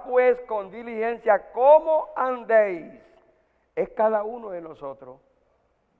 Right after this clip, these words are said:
es algo personal. Cada uno de nosotros tenemos que mirar con diligencia.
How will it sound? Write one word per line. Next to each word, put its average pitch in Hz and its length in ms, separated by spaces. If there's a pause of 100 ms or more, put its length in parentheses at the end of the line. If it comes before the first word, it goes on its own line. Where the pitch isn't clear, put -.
es 139 140
algo 214 240
personal. 147 960 (600)
Cada 202 360
uno 208 260
de 202 100
nosotros 185 520
tenemos 165 520
que 180 180
mirar 156 840 (600)
con 220 580
diligencia. 180 1600